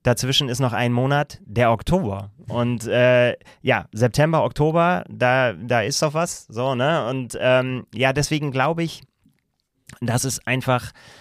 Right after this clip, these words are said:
äh, am Ende zu viele, äh, Termine sind, die noch offen stehen, dass man sich das leisten könnte, wenn man in der T one hundred was reißen will, dass man schon so viele quasi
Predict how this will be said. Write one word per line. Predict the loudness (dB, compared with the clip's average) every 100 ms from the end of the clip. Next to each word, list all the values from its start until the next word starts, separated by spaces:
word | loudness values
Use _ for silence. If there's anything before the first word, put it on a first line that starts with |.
| _ _ 2
äh, | 4 4
am | 0
Ende | 0 0
zu | 0 -2
viele, | -2 2 4 4 2 -2
äh, | -8 -8 -4 -2
Termine | 0 0 0 0 0
sind, | 0 -2 -6 -12
die | -18 -18 -14 -12 -4 -2
noch | 0
offen | 0 0 0
stehen, | 0 -2 -2 -4 -2
dass | 0 0
man | 0
sich | -2
das | -2 -2
leisten | -2 -2 -4 0
könnte, | 0 2 2 2
wenn | 2
man | 0
in | 2
der | 2
T | 2
one | 2 2
hundred | 2 2 2
was | 0 0 -6
reißen | -4 -2 -2 -2 0
will, | 0 0
dass | 0 0
man | 0 -4 -4
schon | -4 -2 0
so | 0
viele | 0 0 2 4 2 -2 -18 -4
quasi | 0 2 0